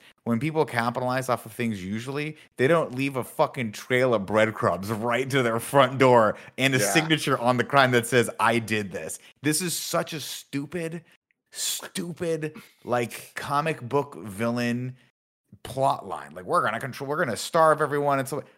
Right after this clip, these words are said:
Speaker 1: I'm like, You're already, you have a fucking trillion dollar complex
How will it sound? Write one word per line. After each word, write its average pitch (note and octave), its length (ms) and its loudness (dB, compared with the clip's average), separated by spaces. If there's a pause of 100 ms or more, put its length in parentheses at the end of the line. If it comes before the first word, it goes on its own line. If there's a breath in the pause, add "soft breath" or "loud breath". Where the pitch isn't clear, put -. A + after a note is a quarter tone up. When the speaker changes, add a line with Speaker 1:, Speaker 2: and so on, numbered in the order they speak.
Speaker 1:
I'm - 80 -8
like, F#3 180 -6
You're A#3 160 -4
already, A#3 280 0 (320 soft breath)
you C4+ 120 2
have D#4 120 6
a A#3 60 -10
fucking A3 680 -4 (440 soft breath)
trillion C#4 520 0
dollar D#3+ 320 4
complex C3+ 800 -6